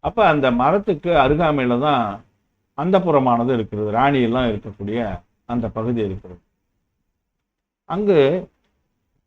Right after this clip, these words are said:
சீயம-, சீயசேனனுடைய மனைவி ராமதத்தை ராணி,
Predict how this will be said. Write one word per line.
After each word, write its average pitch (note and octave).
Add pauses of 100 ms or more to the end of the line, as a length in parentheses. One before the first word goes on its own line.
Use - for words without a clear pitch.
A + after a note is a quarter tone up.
(260)
சீயம-, D3+ (180)
சீயசேனனுடைய A#2+
மனைவி C#3
ராமதத்தை A#2+ (680)
ராணி, A#2+